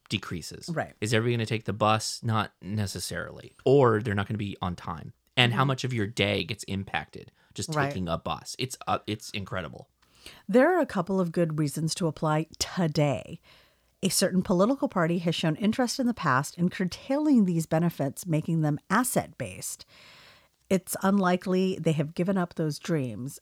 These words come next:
Speaker 2: It could well be a case of, if you get it now, you keep it, and you might not get it at all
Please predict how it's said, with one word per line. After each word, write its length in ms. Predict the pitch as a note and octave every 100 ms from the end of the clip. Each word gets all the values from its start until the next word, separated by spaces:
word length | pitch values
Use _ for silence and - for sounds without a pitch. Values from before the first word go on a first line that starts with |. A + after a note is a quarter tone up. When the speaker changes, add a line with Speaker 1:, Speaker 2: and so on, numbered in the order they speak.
| _
Speaker 2:
It 160 | E3 -
could 300 | - C#4 C4
well 180 | A3+ F#3+
be 160 | F#3
a 40 | D3+
case 440 | - D3+ C#3 C#3 -
of, 380 | D3 C3+ C3 - - _ _
if 180 | F#3+ G3
you 80 | D#3+
get 200 | E3 A3
it 120 | A#3
now, 440 | E3+ D3 C#3 C#3+ E3
you 180 | D#3+
keep 340 | - - B3 -
it, 220 | C3+ B2+ _
and 140 | E3 D3+
you 60 | C#3+
might 240 | C#3+ E3+
not 180 | F3 F3
get 160 | E3
it 160 | E3+ E3+
at 140 | E3
all 360 | D3+ C3+ C3